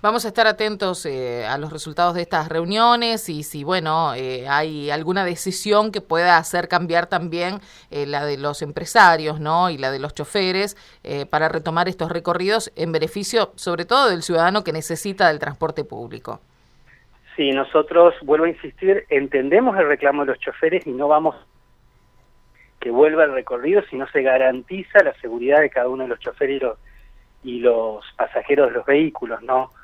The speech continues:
Speaker 2: No es, eh, eh, en realidad nuestra intención que vuelva el recorrido por el recorrido mismo, sí que podamos preservar la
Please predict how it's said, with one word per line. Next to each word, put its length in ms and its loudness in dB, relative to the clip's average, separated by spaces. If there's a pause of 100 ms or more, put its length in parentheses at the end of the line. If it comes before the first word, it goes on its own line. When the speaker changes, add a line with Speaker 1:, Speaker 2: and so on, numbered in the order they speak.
(420)
Speaker 2:
No 280 2
es, 280 2 (200)
eh, 540 -4 (580)
eh, 360 -10
en 180 -6
realidad 340 4
nuestra 280 -2
intención 580 -2
que 340 2 (600)
vuelva 580 2
el 180 -6
recorrido 540 2
por 160 6
el 120 4
recorrido 440 2
mismo, 440 -4 (200)
sí 280 0 (480)
que 120 -6
podamos 380 4
preservar 520 2
la 100 2